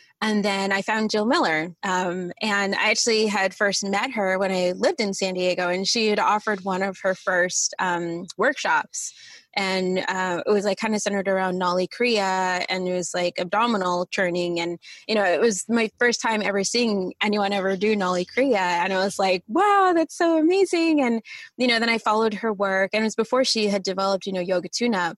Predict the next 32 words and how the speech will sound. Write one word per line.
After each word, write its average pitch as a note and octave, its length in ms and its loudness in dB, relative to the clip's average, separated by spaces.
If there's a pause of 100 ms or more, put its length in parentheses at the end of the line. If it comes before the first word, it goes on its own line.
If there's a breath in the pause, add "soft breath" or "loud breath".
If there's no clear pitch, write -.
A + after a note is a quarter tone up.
(100)
Um, G#3+ 180 0
so A3+ 100 0
I'd A3 140 0
followed A3+ 260 2
her G#3+ 100 0
work A3 200 -2
for G#3 100 -2
a F#3+ 60 0
really G3 180 2
long F#3+ 180 -2
time. A#3 300 -2
And F#3+ 160 -2
then, F#3+ 240 -2 (460 loud breath)
um, F#3 480 -2
when G3 180 -2
she G3 160 -2
started F#3+ 380 -2
doing F#3+ 180 -2
Yoga F#3 220 -4
Tune-Up A#3 480 0
and F#3+ 200 -4
she F#3+ 120 -4
was F#3 160 -2
starting F#3 300 -2
to - 100 -6
offer F#3+ 340 -2
teacher F#3+ 300 -6
trainings, G#3+ 420 -2
I F#3 80 -2
went F#3 200 -4
to G3 200 -2
one G3 640 -4